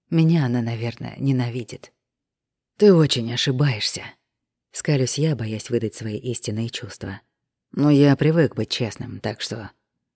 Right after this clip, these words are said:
Дело твоё, верить мне или нет». Я иду к моим любимым, не оглядываясь. Степан уже отнёс в сторону Тому с Настенькой и вернулся за Вовкой.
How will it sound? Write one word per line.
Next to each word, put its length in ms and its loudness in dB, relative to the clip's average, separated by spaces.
Дело 380 4
твоё, 440 0
верить 440 2
мне 300 -6
или 220 -2
нет». 340 -12
Я 280 4
иду 160 -2
к 80 -14
моим 200 2
любимым, 460 2
не 100 2
оглядываясь. 680 -4
Степан 400 0
уже 180 -2
отнёс 340 -4
в 60 -12
сторону 400 -4
Тому 300 -4
с 100 -12
Настенькой 680 -6
и 80 -2
вернулся 440 2
за 160 0
Вовкой. 440 -12